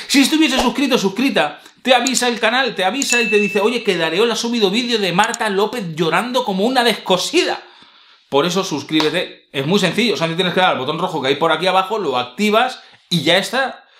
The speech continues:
Y entonces te avisará siempre. Te avisará siempre, no hay que hacer nada más. Y además, totalmente gratis.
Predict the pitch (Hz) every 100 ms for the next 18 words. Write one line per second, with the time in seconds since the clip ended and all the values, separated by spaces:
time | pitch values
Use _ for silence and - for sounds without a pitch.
0 | _ - 139 139 180 196 180 147 165 -
1 | 107 - - 185 190 190 233 247 247 156
2 | 165 226 208 226 226 202 123 - - -
3 | - 135 147 160 208 - - _ 165 160
4 | 202 214 214 226 - - - 135 196 180
5 | - 95 - -